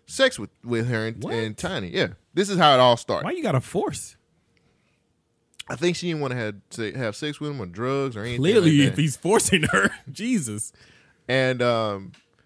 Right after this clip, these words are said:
Speaker 1: so of course the, the, the, the response was, "Yo, this is all for clout." What was,
Speaker 2: Wait,
Speaker 1: you know,
Speaker 2: we don't believe all women now? <laughs> Is that
Speaker 1: I mean, T I is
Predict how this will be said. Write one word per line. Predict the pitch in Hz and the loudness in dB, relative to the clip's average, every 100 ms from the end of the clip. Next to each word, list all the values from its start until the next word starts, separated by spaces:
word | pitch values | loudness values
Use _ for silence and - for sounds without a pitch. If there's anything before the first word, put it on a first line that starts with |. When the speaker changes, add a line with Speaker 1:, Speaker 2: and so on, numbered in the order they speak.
| _ _ | _ _
Speaker 1:
so | - - 160 147 135 | -10 4 6 8 6
of | 143 135 | 0 -2
course | 208 214 202 - _ | 2 2 2 -6 _
the, | 131 139 131 110 - | -4 -2 0 -2 -6
the, | 110 113 104 98 87 - _ - | -4 0 0 -2 -6 -14 _ -10
the, | 104 117 110 104 95 - _ _ _ - | 0 0 2 0 -4 -10 _ _ _ -4
the | |
response | 120 120 151 156 151 | -2 0 0 2 2
was, | 139 143 131 135 | 2 2 2 0
"Yo, | 123 123 120 117 | 0 0 0 -2
this | 123 - | -6 -6
is | 113 | -2
all | 110 | -2
for | - | -4
clout." | - - 156 143 - _ _ _ _ _ _ _ _ _ | -8 2 4 6 2 _ _ _ _ _ _ _ _ _
What | 117 120 110 | -4 -4 -4
was, | 113 107 | -6 -6
Speaker 2:
Wait, | 104 - 117 | 2 2 2
Speaker 1:
you | 123 | -6
know, | 120 107 | -6 -6
Speaker 2:
we | 135 139 | -4 -2
don't | 131 127 | -2 -2
believe | 127 135 127 | -2 -2 -2
all | 127 | -2
women | 127 131 143 | -2 -2 -4
now? | 143 151 | -4 -4
<laughs> | 180 196 | -4 -6
Is | 220 | -6
that | 139 127 143 143 143 | -6 -6 -6 -6 -2
Speaker 1:
I | 143 | 2
mean, | 180 190 | 6 6
T | 170 214 | 4 4
I | 220 233 208 151 | 6 6 4 2
is | 135 127 | -2 -4